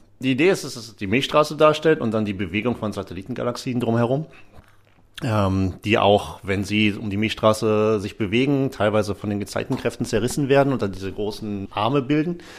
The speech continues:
die sich also dann teilweise sogar mehr als einmal um die Milchstraße herumwickeln. Und daneben sehen wir hier auch so, so Skizzen, ähm, welchen Bereich kann man beobachten beispielsweise um unsere Nachbargalaxie, die Andromeda-Galaxie. Ähm,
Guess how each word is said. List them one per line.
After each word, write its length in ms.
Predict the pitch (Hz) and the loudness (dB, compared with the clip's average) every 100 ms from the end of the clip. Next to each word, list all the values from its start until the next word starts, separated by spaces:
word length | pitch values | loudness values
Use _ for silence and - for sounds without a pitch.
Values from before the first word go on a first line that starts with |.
| - - - - | -18 -18 -16 -10
die 80 | 107 | -4
sich 200 | 113 - | -2 0
also 240 | 104 104 | 0 0
dann 340 | 107 104 104 90 - - - - | 0 0 -2 -4 -16 -20 -20 -8
teilweise 320 | - 104 104 | -2 0 2
sogar 200 | 101 98 | 0 0
mehr 140 | 101 107 | 4 4
als 120 | 104 | 2
einmal 360 | 110 101 98 | -2 -2 -2
um 180 | 98 101 | -2 -2
die 120 | 98 | -2
Milchstraße 460 | 95 95 - 95 95 | -2 -2 -4 -4 -2
herumwickeln. 580 | 82 95 85 - 90 120 - - - - - - - - | -2 -2 -4 -6 -6 -6 -14 -20 -20 -20 -20 -20 -20 -6
Und 80 | - | 0
daneben 300 | 101 123 123 | 6 6 6
sehen 180 | 113 110 | 4 2
wir 80 | |
hier 120 | 107 110 | 2 2
auch 280 | 107 - | 2 -4
so, 300 | - 104 101 | -6 -2 0
so 100 | 92 | 0
Skizzen, 560 | 98 - 123 - 113 113 | -2 -2 -4 -2 0 2
ähm, 720 | 113 101 101 101 95 87 80 - | 2 2 2 0 -2 -6 -10 0
welchen 320 | 107 120 143 | 4 4 4
Bereich 320 | 120 95 113 | 4 4 4
kann 140 | - 131 | 4 4
man 140 | 135 | 4
beobachten 520 | 113 147 156 - 151 | 4 6 6 4 2
beispielsweise 600 | 139 139 - - 147 135 143 | 4 4 2 4 6 6 4
um 160 | 117 | 2
unsere 200 | 107 87 | 2 4
Nachbargalaxie, 760 | 95 - 139 131 131 127 - 131 | 2 0 -2 2 2 0 -6 -6
die 180 | 104 98 | -4 -4
Andromeda-Galaxie. 920 | 87 98 120 123 120 123 - 135 131 | -2 0 2 4 4 2 0 2 4
Ähm, 460 | 135 113 107 104 | 6 6 4 2